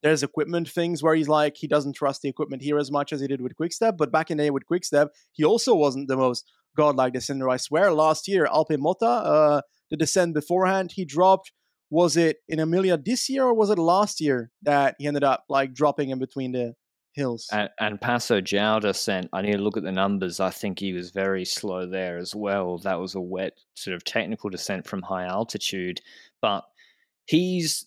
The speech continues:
Speaker 2: there's bad descenders where it's like, you're like, "Oh, that guy will never attack." Does, but if you are competent enough, like, he's so bad that literally Landa can say to Bilbao, I'm being serious, like,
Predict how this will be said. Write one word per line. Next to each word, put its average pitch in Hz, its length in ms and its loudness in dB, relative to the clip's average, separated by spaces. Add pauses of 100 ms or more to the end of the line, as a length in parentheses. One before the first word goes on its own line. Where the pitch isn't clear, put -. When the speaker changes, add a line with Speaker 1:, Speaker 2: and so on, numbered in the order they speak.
Speaker 2:
there's 160 280 0
bad 156 380 0
descenders 165 580 2
where 117 80 6
it's 101 100 0
like, 101 160 0
you're 113 140 0
like, 101 180 2
"Oh, 101 340 4
that 104 220 0
guy 98 180 2
will 92 120 -4
never 95 300 -2
attack." 87 580 -10
Does, 98 280 -6
but 127 180 -2 (460)
if 165 220 -6
you 208 200 4
are 127 140 2
competent - 800 -4
enough, 92 540 -6 (420)
like, 139 220 -2
he's 190 380 0
so 165 340 4
bad 110 540 0 (160)
that 120 440 -2
literally 139 540 2
Landa 127 380 2
can 120 180 -4
say 123 260 0
to 113 200 0
Bilbao, 110 540 0
I'm 131 80 -2
being 285 160 0
serious, 107 680 0
like, 98 320 0